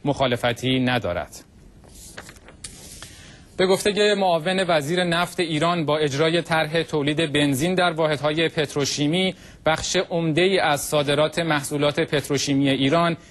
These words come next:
قطع شده است. عبدالحسین بیات می‌گوید تولیدات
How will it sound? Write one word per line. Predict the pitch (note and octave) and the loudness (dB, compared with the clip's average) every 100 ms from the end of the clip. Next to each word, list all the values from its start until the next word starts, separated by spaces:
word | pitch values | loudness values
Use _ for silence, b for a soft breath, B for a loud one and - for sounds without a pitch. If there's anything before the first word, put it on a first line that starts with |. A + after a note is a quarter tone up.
| B - | B -2
قطع | C#3 D3+ - | -2 -2 -4
شده | C3+ A2+ | -4 -2
است. | G2 - - _ _ - | -2 -4 -12 _ _ -6
عبدالحسین | C#3 C3 C3 C#3 D#3 D#3+ | -4 -2 -2 -2 0 0
بیات | D3+ D3 D#3+ D#3 | 2 2 0 -2
می‌گوید | D#3 D3 D#3+ E3 | -2 0 0 0
تولیدات | D3+ D3 C#3+ E3 F3 E3+ | -2 0 0 0 0 -2